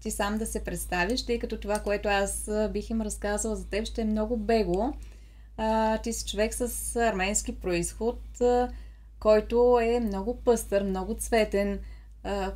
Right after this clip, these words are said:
как така реши от, а, едно ветеринарно, аграрно обучение да преминеш към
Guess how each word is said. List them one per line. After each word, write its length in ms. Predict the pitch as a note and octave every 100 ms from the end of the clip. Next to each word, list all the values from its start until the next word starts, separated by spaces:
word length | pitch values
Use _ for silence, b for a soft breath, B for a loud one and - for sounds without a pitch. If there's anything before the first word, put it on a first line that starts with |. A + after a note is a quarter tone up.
| - -
как 300 | G#3 A3 A#3
така 400 | E4+ - D4+ D#4+
реши 460 | C#4+ - A3 B3 C#4
от, 400 | C4 C4 - A#3
а, 280 | A#3+ A#3+ A#3 -
едно 580 | - F3+ G#3+ B3 B3+ B3+
ветеринарно, 680 | A3+ G3+ F#3 F#3 G#3 A#3 B3
аграрно 520 | G#3 F#3+ G#3 A#3 B3
обучение 720 | G#3+ F#3 - G3 G#3 A3 A3+ B B B
да 140 | G3+
преминеш 520 | G#3 G3+ A3 B3 C4 -
към 600 | - A3 G#3+ G#3+ G#3